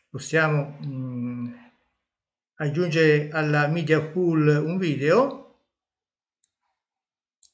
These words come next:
questo per esempio, questo possiamo in alto nella traccia superiore, questo pos-, spostiamo nella traccia inferiore, qui magari questo è un po' corto, ci aggiungiamo un altro,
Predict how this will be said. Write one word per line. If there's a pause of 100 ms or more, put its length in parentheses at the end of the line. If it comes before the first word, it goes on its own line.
(220)
questo
per
esempio, (1080)
questo
possiamo
in
alto
nella
traccia
superiore,
questo
pos-, (160)
spostiamo
nella
traccia
inferiore, (320)
qui
magari
questo
è
un
po'
corto,
ci
aggiungiamo
un
altro,